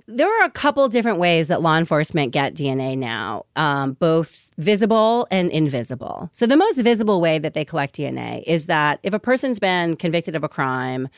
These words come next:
in every state there are convicted offender D N A registries. And that means that just as a byproduct of that conviction, you're required to give your D N A to the state. And they put that D N A in, profile into a database.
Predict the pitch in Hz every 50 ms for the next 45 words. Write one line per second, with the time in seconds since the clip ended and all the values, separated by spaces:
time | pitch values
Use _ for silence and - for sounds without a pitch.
0 | - - - - - _ - 185 185 185 - 185 220 247 220 240 226 - - -
1 | 190 175 156 147 139 135 - - 170 160 139 139 147 147 143 139 139 - - 180
2 | 165 156 175 165 - 165 147 - - 147 139 147 139 135 135 135 131 135 135 135
3 | _ - 156 143 135 131 131 127 127 123 123 131 123 - - 120 85 - - -
4 | - - 156 165 160 147 143 170 170 165 170 156 - 147 143 127 - - 180 -
5 | 196 196 196 - 240 220 226 170 180 160 170 170 - 175 165 165 - - 151 139
6 | 139 131 - - - 147 143 139 - - - 185 190 185 170 156 151 147 - -
7 | 156 135 131 131 127 - 131 139 131 147 135 131 127 135 131 120 117 110 - -
8 | 127 - 113 - - - 87 - - - _ _ - 143 147 143 143 135 - -
9 | 160 156 _ - 147 135 139 - - - 139 131 135 131 135 135 131 123 131 -
10 | _ - _ _ - - 196 214 190 - 165 139 135 135 135 - - 135 - 151
11 | 135 127 - 95 71 - - - - - - - -